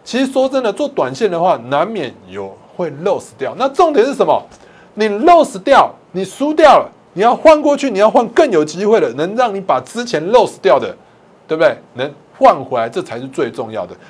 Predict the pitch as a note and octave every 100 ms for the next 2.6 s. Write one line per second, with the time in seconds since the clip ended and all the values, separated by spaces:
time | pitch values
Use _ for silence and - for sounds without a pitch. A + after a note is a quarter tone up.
0 | - D4+ D#4 F4 F4 E4+ C#4 D4 A3 G#3+
1 | D3 A#2+ B2 E3 D#3 - C3 D3 G#2 -
2 | C#3+ B2+ G#2 A2 F#2 E2+